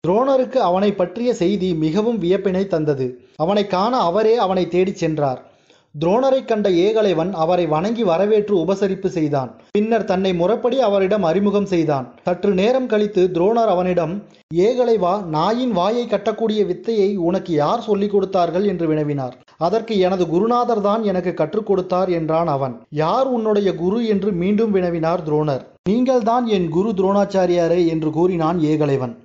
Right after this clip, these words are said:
"அர்ஜுனன் ஒருவனை தவிர இந்த வில்வித்தையை நான் யாருக்கும் சொல்லித்தரவில்லையே. நீ என்னுடைய சீடனும் கிடையாதே, என்னிடம் வித்தைகளை பயின்றவனும் கிடையாதே. அப்படி இருக்க நான் எப்படி உனக்கு கற்றுக் கொடுத்தேன்?" என்று ஆச்சரியம் அடைந்தார் துரோணர். அதற்கு ஏகலைவன்,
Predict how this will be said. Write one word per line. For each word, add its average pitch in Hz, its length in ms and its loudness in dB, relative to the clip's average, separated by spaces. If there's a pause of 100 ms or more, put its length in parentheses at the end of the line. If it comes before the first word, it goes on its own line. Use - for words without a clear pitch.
(200)
"அர்ஜுனன் 208 480 0
ஒருவனை 233 460 2
தவிர 196 340 2
இந்த 180 300 0
வில்வித்தையை 220 640 -2
நான் 190 240 0
யாருக்கும் 214 520 -2
சொல்லித்தரவில்லையே. 180 920 0 (340)
நீ 202 220 2
என்னுடைய 196 420 2
சீடனும் 233 500 -2
கிடையாதே, 180 640 0 (300)
என்னிடம் 208 520 2
வித்தைகளை 233 420 0
பயின்றவனும் 214 680 0
கிடையாதே. 180 580 0 (280)
அப்படி 180 400 0
இருக்க 254 280 0
நான் 202 260 0
எப்படி 196 280 0
உனக்கு 214 340 -2
கற்றுக் 202 380 -2
கொடுத்தேன்?" 185 360 2
என்று 170 240 -2
ஆச்சரியம் 202 520 0
அடைந்தார் 170 420 0
துரோணர். 143 380 -2 (100)
அதற்கு 196 460 -2
ஏகலைவன், 202 640 2